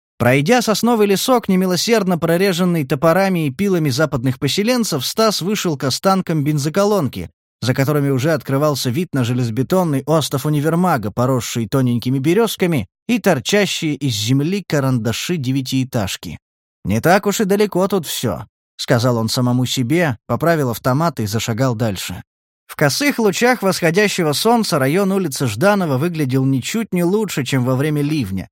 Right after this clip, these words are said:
скорее даже наоборот. Длинные чёрные тени, отбрасываемые развалинами, придавали им какой-то жуткий гротескный вид.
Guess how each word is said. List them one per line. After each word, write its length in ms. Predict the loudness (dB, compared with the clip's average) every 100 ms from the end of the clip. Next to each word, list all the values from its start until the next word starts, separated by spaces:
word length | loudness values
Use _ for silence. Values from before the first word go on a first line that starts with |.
| _
скорее 380 | -2 0 2 2
даже 220 | 0 0
наоборот. 720 | 0 0 0 -2 -2 -6 -12 -20 _ _ _ _
Длинные 540 | -2 0 2 2 0
чёрные 460 | 2 2 2 0 -2
тени, 360 | 0 0 2 0
отбрасываемые 880 | 0 0 0 0 0 0 0 0
развалинами, 640 | 0 0 0 0 0 0 -2
придавали 520 | -2 -2 0 0 0
им 120 | -2
какой-то 420 | -4 -2 -2 0
жуткий 480 | -2 0 -4 -4 -6
гротескный 800 | 0 0 0 -2 -2 -2 -2 -2
вид. 320 | -2 -4 -4